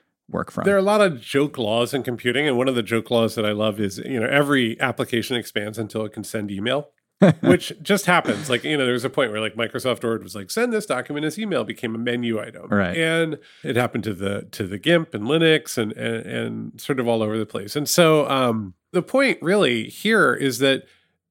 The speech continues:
Speaker 2: if an application hangs out long enough,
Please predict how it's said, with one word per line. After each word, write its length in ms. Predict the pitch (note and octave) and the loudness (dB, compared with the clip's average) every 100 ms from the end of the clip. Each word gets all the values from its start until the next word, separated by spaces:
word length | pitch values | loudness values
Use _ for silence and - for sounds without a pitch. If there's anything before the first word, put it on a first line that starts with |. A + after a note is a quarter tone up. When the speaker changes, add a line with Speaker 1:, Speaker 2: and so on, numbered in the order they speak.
| _ | _
Speaker 2:
if 260 | B3 C4 - | 4 4 2
an 120 | B3+ | -2
application 840 | A#3 F#3+ F#3 F3+ - D3 C#3 C3 | 2 2 2 0 2 0 2 0
hangs 440 | B2 B2 C#3 D3 C3 | 0 0 0 0 2
out 220 | C3+ C3 | 2 2
long 300 | B2 B2 A#2+ | 0 0 0
enough, 560 | A2 G#2 G2+ - - | -2 -4 -10 -12 -20